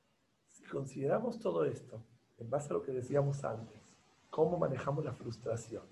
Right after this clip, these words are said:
los ayudamos a ellos a que, por las tantas frustraciones que ellos tienen, puedan, de alguna forma, encontrar una forma saludable de resolver o de pedir ayuda.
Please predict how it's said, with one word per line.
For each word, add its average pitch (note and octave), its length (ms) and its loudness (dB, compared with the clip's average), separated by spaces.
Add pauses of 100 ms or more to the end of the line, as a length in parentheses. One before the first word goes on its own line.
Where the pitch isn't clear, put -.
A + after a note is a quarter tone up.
(1300)
los D#3+ 220 6
ayudamos F3+ 580 6
a E3 100 12
ellos B2+ 460 4
a C3 240 0
que, C#3+ 300 0 (340)
por C3+ 120 0
las C3+ 140 0 (100)
tantas - 440 0
frustraciones - 800 -2
que C3+ 160 -6
ellos F#3 320 -4 (120)
tienen, C3+ 540 -4 (880)
puedan, G#3+ 500 6 (240)
de D3 80 0
alguna F#3+ 300 2
forma, A#3 340 4
encontrar F#3 520 -2
una E3 160 -2
forma - 360 2
saludable - 880 4 (420)
de E3+ 120 8
resolver D#3 760 6 (440)
o D#3 100 4
de D#3+ 100 4
pedir D3 300 2
ayuda. G#3+ 580 2